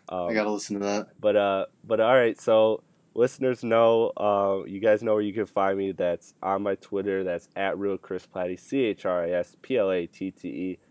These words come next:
Speaker 2: If you don't know how to spell real, don't follow. Just kidding. It's a catchphrase. Uh,
Speaker 1: <laughs>
Speaker 2: on there, you will find a link to my Podbean and my iTunes, which has Strictly Hip Hop and Strictly Hoop Talk, my,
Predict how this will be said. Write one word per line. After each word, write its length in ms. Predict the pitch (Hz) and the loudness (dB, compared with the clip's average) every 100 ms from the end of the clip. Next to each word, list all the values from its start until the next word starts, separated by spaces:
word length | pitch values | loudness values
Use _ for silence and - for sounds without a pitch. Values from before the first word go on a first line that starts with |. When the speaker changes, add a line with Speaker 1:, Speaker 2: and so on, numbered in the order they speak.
| _ | _
Speaker 2:
If 60 | 92 | -14
you 80 | 90 | -2
don't 180 | 104 101 | -2 0
know 100 | 95 | -2
how 120 | 92 | -2
to 60 | |
spell 260 | 90 - 90 | -4 -4 -2
real, 320 | 90 92 90 - | 0 0 -2 0
don't 240 | 104 104 | 2 2
follow. 400 | - 87 85 85 - _ _ | 2 -2 0 -2 -8 _ _
Just 240 | - 98 _ | -10 -10 _
kidding. 300 | 95 90 82 | -6 -4 -6
It's 140 | - | -12
a 60 | 78 | -8
catchphrase. 640 | - 92 - 95 90 - _ _ _ _ | -4 -4 -4 -4 -4 -8 _ _ _ _
Uh, 360 | - 87 82 80 - 98 104 | -8 -6 -4 -6 -10 -12 -12
Speaker 1:
<laughs> 260 | - - | -12 -2
Speaker 2:
on 260 | 110 127 131 | 2 4 4
there, 180 | 123 120 | 4 4
you 140 | 104 | 0
will 80 | 101 | -4
find 240 | - 95 92 | -2 -4 -2
a 40 | |
link 180 | 95 90 | -4 -6
to 80 | - | -8
my 120 | 85 | -10
Podbean 540 | - 101 101 95 95 - | -4 -2 -2 -2 -8 -4
and 180 | 98 98 | -6 -4
my 140 | 95 | -4
iTunes, 520 | 85 90 90 - 92 | -4 -6 -6 -10 -12
which 160 | 92 - | -12 -10
has 180 | 87 82 | -8 -8
Strictly 440 | - 120 - 110 | -8 -8 -6 -6
Hip 240 | 107 98 - | -4 -6 -6
Hop 220 | 92 87 - | -6 -6 -6
and 180 | 98 98 | -6 -6
Strictly 380 | - 95 - 92 | -8 -10 -8 -8
Hoop 200 | 92 _ | -10 _
Talk, 280 | 90 90 _ _ _ _ | -6 -6 _ _ _ _
my, 260 | 87 85 | -8 -6